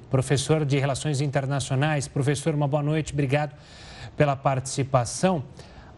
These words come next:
Há pouco, o presidente Joe Biden, presidente americano, disse que todos os cidadãos americanos devem sair imediatamente da Ucrânia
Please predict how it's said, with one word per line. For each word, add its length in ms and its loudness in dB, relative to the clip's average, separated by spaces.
Há 80 6
pouco, 560 -2
o 0 -
presidente 840 2
Joe 140 2
Biden, 280 -2
presidente 340 -4
americano, 460 2
disse 240 2
que 100 2
todos 240 0
os 80 0
cidadãos 440 0
americanos 400 2
devem 200 2
sair 400 -2
imediatamente 1200 0
da 180 4
Ucrânia 720 0